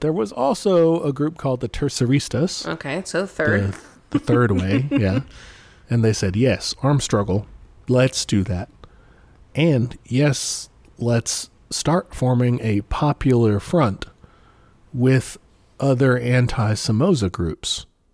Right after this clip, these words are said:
Speaker 1: even if they're not us, you know, they're just libs or whatever. Like, sh-, let's team up
Speaker 2: Do
Speaker 1: with
Speaker 2: some
Speaker 1: them."
Speaker 2: outreach.
Speaker 1: Yeah, while we're doing the actual real-ass guerrilla stuff,
Speaker 2: That's
Speaker 1: too.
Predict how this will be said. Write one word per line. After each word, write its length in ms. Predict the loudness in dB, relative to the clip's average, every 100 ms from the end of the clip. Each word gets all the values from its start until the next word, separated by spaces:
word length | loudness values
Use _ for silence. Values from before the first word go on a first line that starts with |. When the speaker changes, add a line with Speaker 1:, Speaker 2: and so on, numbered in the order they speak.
| _ _
Speaker 1:
even 220 | 0 2
if 120 | 2
they're 180 | 2 2
not 400 | 4 2 0 0
us, 460 | -2 -2 -4 -8 -6
you 60 |
know, 100 | -4
they're 140 | -2 -2
just 280 | -2 -4 -10 -6
libs 420 | -2 0 0 -4 -8
or 80 | -8
whatever. 440 | -6 -4 -4 -6
Like, 240 | -6 -8 -12 _ _ _ _ -18 -18 -18 -10
sh-, 340 | -8 -8 -10 -8
let's 200 | -8 -2
team 200 | 2 4
up 80 |
Speaker 2:
Do 60 | 4
Speaker 1:
with 80 | 2
Speaker 2:
some 100 | 2
Speaker 1:
them." 140 | 0
Speaker 2:
outreach. 680 | 0 -2 -4 -6 -8 -10 -10 -18 _
Speaker 1:
Yeah, 280 | -2 -2 -2
while 380 | 0 2 4 2
we're 300 | 2 0 -2
doing 460 | -2 0 0 0 -2
the 160 | -4
actual 520 | -2 -2 -2 -2 -2
real-ass 640 | 0 0 0 0 -2 -4 -6
guerrilla 420 | -4 -2 -2 -4
stuff, 220 | -8 -8
Speaker 2:
That's 400 | -8 -2 -2
Speaker 1:
too. 40 | -2